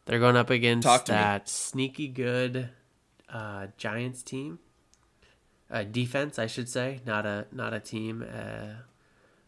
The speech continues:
Speaker 1: but I think that I don't know. I just don't like him against the Giants. I think that they're gonna hone in on one of the wide receivers. So, um, I think Mike Evans could have a bigger day. Chris Godwin, not as much.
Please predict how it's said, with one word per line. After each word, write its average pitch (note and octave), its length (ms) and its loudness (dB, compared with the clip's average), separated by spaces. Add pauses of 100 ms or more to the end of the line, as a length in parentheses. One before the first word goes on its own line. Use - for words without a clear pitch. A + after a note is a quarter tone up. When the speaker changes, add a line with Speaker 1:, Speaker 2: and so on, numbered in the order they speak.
(180)
Speaker 1:
but A#2 140 -2
I A2+ 80 0
think E3+ 540 -6
that C#3+ 640 -4 (1000)
I A2+ 40 -4
don't D#3 180 -2
know. A#2+ 240 4
I A#2+ 100 -2
just B2+ 220 -4
don't C#3 340 0 (340)
like A#2 380 -4
him A#2+ 140 -2
against A2+ 300 -6
the G2+ 80 -8
Giants. C3+ 500 4
I A2 60 -2
think A2+ 220 -6
that G#2 120 -8
they're A#2 100 0
gonna A2 220 -2
hone B2+ 340 0
in A2+ 160 0
on G#2+ 160 0
one G#2 100 -2
of G#2 60 -2
the G2+ 80 0
wide G2 220 -4
receivers. A#2+ 720 2 (380)
So, G2+ 600 0
um, G2+ 540 -6 (100)
I B2+ 120 -4
think B2+ 160 2
Mike G2 200 -4
Evans D3+ 420 0
could B2+ 220 -4
have A#2+ 260 0
a A#2 40 -2
bigger A#2+ 280 -2
day. A#2 420 0
Chris A2 260 -6
Godwin, A2 800 -4
not G#2 300 -8
as G#2 260 -10
much. G2+ 580 -8